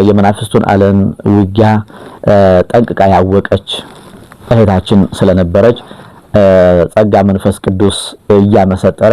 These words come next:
እየነገራት፣ እ፣ ይነገር እያለ ራሱ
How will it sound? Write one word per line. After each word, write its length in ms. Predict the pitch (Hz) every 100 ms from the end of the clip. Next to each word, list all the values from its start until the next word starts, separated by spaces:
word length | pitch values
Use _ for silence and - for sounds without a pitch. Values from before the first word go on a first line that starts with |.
| 110
እየነገራት፣ 720 | 101 98 90 87 98 123 156 - - - - - - - - - - -
እ፣ 140 | 101 95 95 92
ይነገር 640 | 107 131 131 120 107 107 95 -
እያለ 360 | 120 107 104 113 113
ራሱ 220 | 104 101